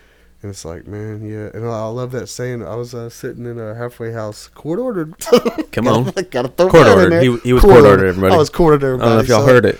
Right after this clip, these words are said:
Speaker 1: so it, uh, so it makes it better 'cause, you know, anyway. <laughs> But yeah, so I was sitting there,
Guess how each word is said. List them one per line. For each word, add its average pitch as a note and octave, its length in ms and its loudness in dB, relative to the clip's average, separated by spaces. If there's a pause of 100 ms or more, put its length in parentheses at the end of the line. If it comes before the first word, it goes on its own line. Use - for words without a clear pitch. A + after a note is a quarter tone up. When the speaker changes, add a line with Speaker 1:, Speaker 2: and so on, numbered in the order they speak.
(120)
Speaker 1:
so C3+ 280 -6
it, C3 100 -6
uh, A#2 340 -4
so - 160 -6
it B2+ 40 -8
makes A#2+ 260 -10
it - 180 -14
better G2+ 320 -10
'cause, F#2 380 -16
you F#2+ 80 -18
know, F#2 240 -16 (280)
anyway. G2 360 -12 (640)
<laughs> - 640 -2
But E3 400 -6
yeah, G#3+ 160 -6
so E3 240 -4
I E3 60 -4
was E3 120 -8
sitting G3 200 -10
there, E3+ 240 -8